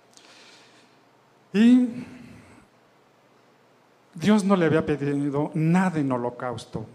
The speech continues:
Cuando Dios le dio la unción, le dio el poder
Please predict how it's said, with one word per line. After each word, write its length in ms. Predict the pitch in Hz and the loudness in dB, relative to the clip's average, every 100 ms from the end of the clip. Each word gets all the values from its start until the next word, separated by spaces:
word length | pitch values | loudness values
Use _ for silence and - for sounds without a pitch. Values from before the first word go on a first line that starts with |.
| - _ _ _ _ - | -20 _ _ _ _ -2
Cuando 280 | 156 143 | 2 2
Dios 320 | 147 185 202 190 | 4 4 2 2
le 120 | 143 | 0
dio 160 | 147 | 2
la 120 | 160 165 | 2 0
unción, 600 | 180 - 165 156 185 202 - - - | -2 -2 0 0 -2 -8 -16 -20 -8
le 120 | 139 | -4
dio 160 | 139 147 | 2 2
el 120 | 151 | 2
poder 580 | 151 147 147 147 160 | 2 2 2 0 -2